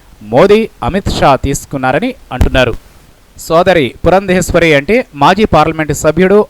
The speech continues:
ఎన్టీ రామారావు కుమారుడు నందమూరి హరికృష్ణకు ఎంతో అనురాగం. ఆమె బీజేపీ పార్టీ పగ్గాలు చేపడితే హరికృష్ణ మద్దతు కూడా పొందడానికి వీలవుతుంది. అదే సమయంలో హరికృష్ణ కుమారుడు జూనియర్ ఎన్టీఆర్ కూడా ప్రచారానికి ముందుకు రావచ్చు.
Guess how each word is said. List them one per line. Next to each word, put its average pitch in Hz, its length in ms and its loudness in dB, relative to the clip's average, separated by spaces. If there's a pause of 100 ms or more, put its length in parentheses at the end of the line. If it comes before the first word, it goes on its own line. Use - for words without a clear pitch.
ఎన్టీ 156 280 -2
రామారావు 143 400 2
కుమారుడు 165 480 0 (460)
నందమూరి 190 440 2
హరికృష్ణకు 156 760 0
ఎంతో 147 280 0
అనురాగం. 131 480 2 (640)
ఆమె 156 300 2
బీజేపీ 214 500 0
పార్టీ 170 420 0
పగ్గాలు 156 520 0
చేపడితే 143 480 0 (100)
హరికృష్ణ 156 420 -4
మద్దతు 131 340 -2
కూడా 160 220 2
పొందడానికి 147 560 0
వీలవుతుంది. 131 600 0 (600)
అదే 175 220 2
సమయంలో 196 480 2
హరికృష్ణ 175 540 -2
కుమారుడు 175 560 2 (120)
జూనియర్ 202 300 4
ఎన్టీఆర్ 170 400 0
కూడా 139 420 2
ప్రచారానికి 156 800 -2
ముందుకు 160 320 -2
రావచ్చు. 127 480 2